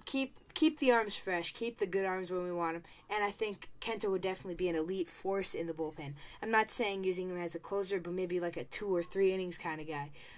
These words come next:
uh, just to kinda, like, hold things down for Duran or Lopez or, yeah. <laughs> Uh, anyways,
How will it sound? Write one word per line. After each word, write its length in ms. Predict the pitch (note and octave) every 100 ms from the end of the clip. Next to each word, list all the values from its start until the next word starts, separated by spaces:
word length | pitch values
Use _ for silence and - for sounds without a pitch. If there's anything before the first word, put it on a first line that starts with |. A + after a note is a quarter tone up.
| -
uh, 200 | D#3 D3+
just 260 | D3+ F#3 -
to 60 |
kinda, 300 | - F3+ E3
like, 180 | D3+ C3+
hold 340 | - G#3+ G#3 F#3
things 320 | F#3+ F3 E3
down 380 | F3 D#3+ D3+ D#3
for 180 | D#3+
Duran 600 | D#3 F3 F3+ F3 E3 D#3 D#3
or 100 | E3
Lopez 760 | D#3+ D3+ D3 D3+ D3 C#3+ D3
or, 160 | C#3+ D#3 - - - - - - - -
yeah. 240 | - - - - - -
<laughs> 400 | - - - -
Uh, 160 | D#3+ - - - - - - -
anyways, 580 | - A#3 F#3 D#3+ C#3+ -